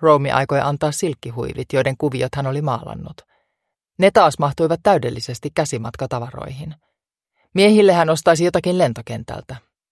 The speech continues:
Pullo oli aina kelpo lahja. Käydessään lahjalistaa läpi Romy silmäili kojunsa tavaroita. Hän oli niistä ylpeä.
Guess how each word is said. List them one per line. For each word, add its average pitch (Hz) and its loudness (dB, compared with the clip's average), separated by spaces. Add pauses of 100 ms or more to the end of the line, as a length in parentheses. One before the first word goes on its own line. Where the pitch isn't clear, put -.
(300)
Pullo 147 6
oli 180 4
aina 143 -2
kelpo 127 -6
lahja. 123 -12 (1600)
Käydessään 233 2
lahjalistaa 156 2
läpi 156 -4
Romy 139 2
silmäili 135 -2
kojunsa 139 0
tavaroita. 131 -8 (520)
Hän 170 2
oli 143 2
niistä 139 -4
ylpeä. 147 -6